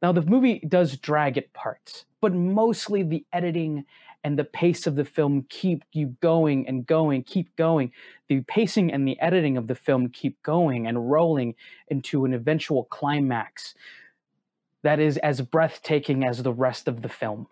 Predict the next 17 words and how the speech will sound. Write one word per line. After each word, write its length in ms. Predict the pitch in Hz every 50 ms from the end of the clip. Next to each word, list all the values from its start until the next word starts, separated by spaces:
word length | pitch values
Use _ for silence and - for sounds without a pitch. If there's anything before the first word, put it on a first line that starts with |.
| _ _ -
Now, 200 | 135 135 147 147
again, 440 | 143 135 135 165 160 151 147 139 131
I 80 | 127
know 180 | 135 135 143 139
I've 180 | 139 139 131 -
said 180 | - 156 139
it 80 | 139 127
many 200 | 139 139 139 135
times, 520 | 123 - - 135 131 131 127 127 117 117
but 180 | 110 - 131 127 -
again, 480 | - 131 123 - 139 143 143 139 131 127
this 140 | 127 120 -
film 420 | - - 139 139 135 131 123 117 - _ 131 123
is 200 | - 117 110 -
brutal 720 | 123 120 117 - 151 165 180 175 143 143 127 113 107 - _ _ _ _ _ _ _ _ _ _ _ _ _
and 180 | - 127 123 110
dark. 400 | - 156 143 123 113 - _ -